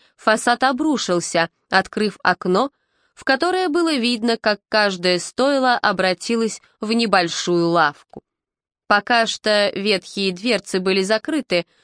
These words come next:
потому что небо потемнело до фиолетово-серого оттенка,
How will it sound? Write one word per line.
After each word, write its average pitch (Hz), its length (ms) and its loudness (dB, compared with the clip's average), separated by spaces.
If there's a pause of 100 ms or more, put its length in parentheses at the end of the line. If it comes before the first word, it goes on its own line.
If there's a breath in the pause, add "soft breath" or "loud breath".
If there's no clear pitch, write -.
(180)
потому 277 360 2
что 339 180 -2
небо 330 300 2
потемнело 254 760 -2
до 214 160 -2
фиолетово-серого 208 1300 0
оттенка, 214 880 -2